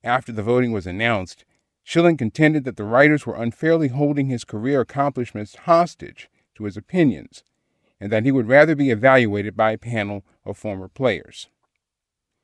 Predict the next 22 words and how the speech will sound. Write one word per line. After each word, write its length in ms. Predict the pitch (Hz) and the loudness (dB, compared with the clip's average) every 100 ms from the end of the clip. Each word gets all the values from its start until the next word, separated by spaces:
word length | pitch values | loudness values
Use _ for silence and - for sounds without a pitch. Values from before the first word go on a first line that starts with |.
| _ _ _ _ | _ _ _ _
Next 420 | 101 127 147 - | -10 -6 -6 -6
year 220 | 156 139 139 | -2 0 0
will 100 | 131 | -2
be 140 | 120 | -4
the 100 | 107 | -6
tenth 460 | - 143 147 156 _ | -6 -2 -2 -4 _
and 160 | 104 101 | -14 -10
final 440 | - 165 175 123 | 0 2 2 0
year 300 | 85 67 120 | -4 -14 -18
of 140 | - 101 | -18 -8
Schilling's 360 | 147 135 123 | -6 -4 -4
eligibility 760 | 117 107 104 101 151 113 98 104 _ _ _ | -4 -4 -4 2 4 4 -2 -8 _ _ _
before 320 | 98 - 135 | -16 -6 -4
the 60 | 143 | 0
writers, 540 | 143 127 85 73 - _ _ _ _ _ | 2 4 2 -8 -20 _ _ _ _ _
and 80 | 104 | -6
he 60 | |
will 160 | 120 120 | -4 0
likely 340 | 135 156 156 | 2 2 0
get 220 | 123 131 120 | -4 -4 -4
his 160 | 104 | -4
wish 440 | 120 104 85 - | -4 -4 -6 -14